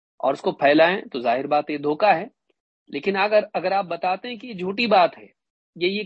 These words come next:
پکی بات نہیں، کچی بات ہے، اور اس کو لوگوں میں بیان کرتے ہیں تو یہ تو دھوکہ نہیں ہوا۔ تو یاد رکھیں محدثین کیوں بیان کرتے ہیں حدیثوں کو، کبھی اس لیے بیان کرتے ہیں کہ لوگوں کو بتا دیں کہ یہ جھوٹ ہے، یہ دھوکہ ہے، یہ غلط ہے، یہ حدیث معتبر نہیں ہے،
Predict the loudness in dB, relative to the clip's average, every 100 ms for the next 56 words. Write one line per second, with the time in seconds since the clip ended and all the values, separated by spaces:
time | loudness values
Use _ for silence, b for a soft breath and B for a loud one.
0 | -12 _ -6 -2 0 4 4 2 -4 -4
1 | -6 -4 -4 2 2 2 -4 -20 _ -2
2 | 2 2 0 -6 -6 -6 -6 -4 -2 -2
3 | -4 -10 -10 -14 -14 -18 _ -12 -10 -8
4 | -6 -4 -4 -4 -6 -8 -14 _ _ _
5 | _ _ _ _ 4 6 6 2 -2 -4
6 | -4 -6 -8 -6 -6 -6 -8 -4 0 4
7 | 6 4 2 0 -2 -2 -4 -6 -8 -12
8 | -16 -18 -20 _ _ _ _ _ _ 0
9 | 0 0 0 4 4 4 2 -2 -2 -4
10 | -4 -4 -2 0 -2 -2 -4 2 2 2
11 | -2 -4 -8 -4 -4 -2 -6 -6 -6 -4
12 | -4 0 0 0 -4 -2 0 0 -4 -8
13 | -8 -10 -10 -8 -2 0 0 2 2 0